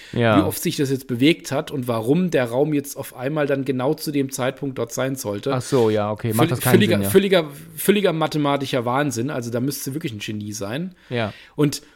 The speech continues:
Speaker 2: da, <laughs> da, das ja vor allem, weil das, also wenn man weiß, wie, wie Primzahlen funktionieren, und es gibt ein paar Szenen, wo sie vorher immer auf die Primzahlen geguckt hat,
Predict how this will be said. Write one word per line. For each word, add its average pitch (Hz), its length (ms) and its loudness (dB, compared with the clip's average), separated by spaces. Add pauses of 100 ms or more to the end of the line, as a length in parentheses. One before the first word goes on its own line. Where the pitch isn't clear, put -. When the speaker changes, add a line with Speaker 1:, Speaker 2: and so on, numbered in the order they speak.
(220)
Speaker 2:
da, 139 80 -4 (200)
<laughs> - 180 -2
da, 147 100 2
das 156 400 2
ja 170 80 4
vor 139 220 -4
allem, 165 240 2
weil 139 140 4
das, 143 280 2 (500)
also 104 180 -8
wenn 135 60 2
man 135 160 2
weiß, 139 360 2
wie, 127 340 4 (880)
wie 135 140 -6
Primzahlen 123 600 0
funktionieren, 143 840 0 (760)
und 120 100 -2
es 117 120 0
gibt 151 200 0
ein 120 80 -6
paar 120 200 -4
Szenen, 175 580 -2 (380)
wo 123 240 0
sie 127 180 -2
vorher 135 340 -2
immer 135 180 0
auf 135 100 -4
die 139 100 -4
Primzahlen 123 540 -2
geguckt - 420 -10
hat, 170 280 -2